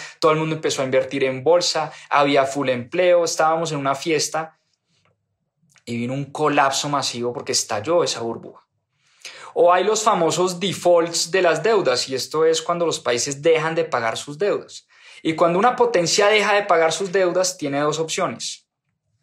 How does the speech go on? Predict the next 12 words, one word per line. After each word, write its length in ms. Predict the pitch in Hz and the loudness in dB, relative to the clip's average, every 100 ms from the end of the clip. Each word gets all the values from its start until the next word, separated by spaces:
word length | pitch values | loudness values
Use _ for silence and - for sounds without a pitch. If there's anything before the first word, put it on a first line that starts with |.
| _ _ _ _ _ _ _ | _ _ _ _ _ _ _
O 140 | - - | -8 -4
tiene 240 | 170 208 | 0 2
una 240 | 285 214 | 4 2
opción 340 | 143 - 127 117 | 2 0 -2 -4
realmente, 580 | 98 104 107 - - _ _ _ _ - | -6 -8 -10 -14 -20 _ _ _ _ -4
que 80 | 143 | 0
es 140 | 135 | 0
imprimir 520 | 160 156 156 131 127 127 | -2 -4 -4 -4 -4 -4
dinero 360 | 139 139 139 | -2 0 2
a 40 | 139 | 2
dos 180 | 139 | 0
manos. 520 | 170 165 - - - | -4 -8 -10 -16 -18